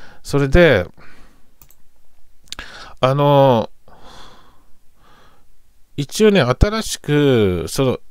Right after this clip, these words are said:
ノア財団っていうのはなくなっちゃった感じなんだよね。なくなっちゃって、今新しく、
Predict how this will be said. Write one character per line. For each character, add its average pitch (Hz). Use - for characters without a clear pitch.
ノ 143
ア 233
財 262
団 156
っ 101
て -
い -
う -
の 95
は 92
な 107
く 165
な 214
っ 220
ち -
ゃ -
っ -
た -
感 95
じ 95
な 92
ん 87
だ 92
よ 87
ね。 107
な 117
く -
な 185
っ -
ち -
ゃ 104
っ -
て、 107
今 131
新 165
し -
く、 95